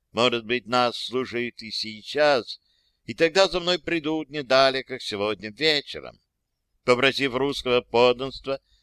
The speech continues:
Натан смертельно оскорбит светлейшего Шахиншаха, а светлейший не из тех, кто терпит оскорбление. Но разве закон? Ну, кое-что из местного свода законов я успел прочесть.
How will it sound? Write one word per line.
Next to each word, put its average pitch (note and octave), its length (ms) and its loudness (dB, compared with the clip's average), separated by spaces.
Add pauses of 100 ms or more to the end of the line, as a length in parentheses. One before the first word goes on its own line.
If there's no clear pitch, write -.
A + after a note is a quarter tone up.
Натан C3+ 500 6
смертельно C#3 720 -2
оскорбит C#3 720 -6 (300)
светлейшего A2 800 -2
Шахиншаха, G#2 1000 -4 (420)
а C#3 220 8
светлейший E3 720 -2
не F3 220 -4
из - 160 -8
тех, D3+ 340 2
кто D#3+ 180 -6
терпит D3 500 -4
оскорбление. C#3 920 -4 (960)
Но G2+ 540 0
разве G2+ 520 0
закон? G#2 600 -2 (680)
Ну, G#2 80 -16
кое-что G#2+ 460 0
из G2+ 160 -4
местного A2 400 -2
свода G#2 400 -4
законов G#2+ 440 -4 (320)
я A2 140 2
успел G2+ 340 -4
прочесть. B2 720 -8